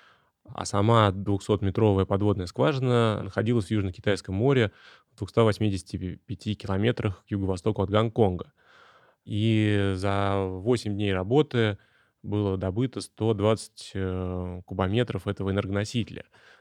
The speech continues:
э, содержание метана в котором составляет,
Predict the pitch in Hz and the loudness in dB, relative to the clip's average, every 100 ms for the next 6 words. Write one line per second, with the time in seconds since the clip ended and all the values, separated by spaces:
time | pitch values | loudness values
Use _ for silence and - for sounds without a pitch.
0 | _ - 92 90 92 98 98 98 110 98 | _ -16 -10 -10 -8 -4 -4 0 0 0
1 | 92 92 131 139 - 107 104 98 - - | -2 0 2 2 0 -2 0 -2 -6 -4
2 | 92 98 107 107 92 - | -2 2 4 2 0 -8